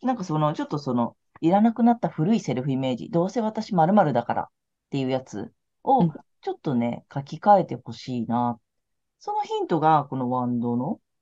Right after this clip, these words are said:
Speaker 1: クイーン。
Speaker 2: うん。
Speaker 1: うん。なんかその、頑固さだったり、えー、なんだろう。ちょっと愚痴っぽくなっちゃったりとか、うんと、ひ-、一回こう、なんていうの？ひ-、引いてしまう自分とかね。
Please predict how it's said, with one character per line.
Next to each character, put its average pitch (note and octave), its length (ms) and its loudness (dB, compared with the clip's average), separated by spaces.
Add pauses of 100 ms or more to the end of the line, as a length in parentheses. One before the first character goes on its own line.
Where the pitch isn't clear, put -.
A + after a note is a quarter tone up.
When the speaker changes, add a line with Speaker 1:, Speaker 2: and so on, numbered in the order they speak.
(260)
Speaker 1:
ク D#3+ 160 4
イ - 20 8
ー G3 220 8
ン。 D#3 60 4 (360)
Speaker 2:
う G3 60 -6
ん。 - 20 0
Speaker 1:
う F3 100 0
ん。 - 80 -10 (420)
な G3 120 0
ん E3 60 0
か C#3+ 140 -4
そ A#2+ 100 -6
の、 A2+ 280 -2
頑 D#3 280 6
固 D#3+ 120 -8
さ C#3+ 140 0
だ A2+ 100 -2
っ - 120 -10
た A#2+ 100 -6
り、 E3+ 420 -2 (380)
え C#3 40 -8
ー、 A#2 260 -2
な A#2+ 80 -4
ん A2+ 60 -4
だ F#2+ 80 -6
ろ - 200 -14
う。 - 60 -20 (300)
ち D4+ 60 -6
ょ - 20 -2
っ - 40 -8
と D3+ 100 -4
愚 C3+ 100 -6
痴 C3+ 120 -8
っ - 60 -10
ぽ C3 120 -6
く A#2 100 -6
な A2+ 120 2
っ A2+ 40 -8
ち A2+ 100 -12
ゃ A2+ 40 -12
っ - 60 -18
た A#2 100 -12
り A2+ 120 -14
と - 120 -16
か、 G3 560 0 (440)
う A#2+ 180 -6
ん A#2 40 -8
と、 A#2 300 -6
ひ-、 C#3+ 180 -14 (600)
一 F#3 80 -14
回 - 140 -6
こ - 300 -4
う、 F3 60 -4
な F3 60 2
ん - 20 -2
て B2+ 80 -6
い - 20 -8
う - 40 -8
の？ C#3 160 -12 (180)
ひ-、 - 300 -12
引 - 300 -4
い - 40 -6
て A3 80 0
し A3 160 -4
ま G3+ 140 4
う G3 60 2
自 F3+ 180 -2
分 F3 240 -2
と F3+ 100 -6
か A2 140 -4
ね。 C3 200 -6